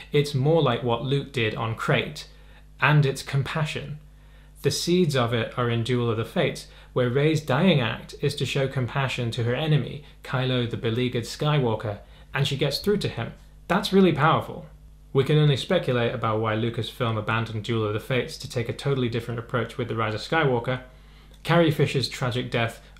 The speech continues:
obviously played a part, and the negative reaction in some quarters to The Last Jedi may have made Lucasfilm second-guess itself, which I think ultimately was short-sighted.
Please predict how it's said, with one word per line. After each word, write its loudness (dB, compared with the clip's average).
obviously 0
played -2
a -8
part, -2
and 0
the 0
negative 4
reaction -2
in -2
some -2
quarters -2
to -4
The -4
Last -2
Jedi 0
may 0
have -2
made -2
Lucasfilm -4
second-guess -2
itself, -8
which -2
I 4
think -2
ultimately -2
was -4
short-sighted. -4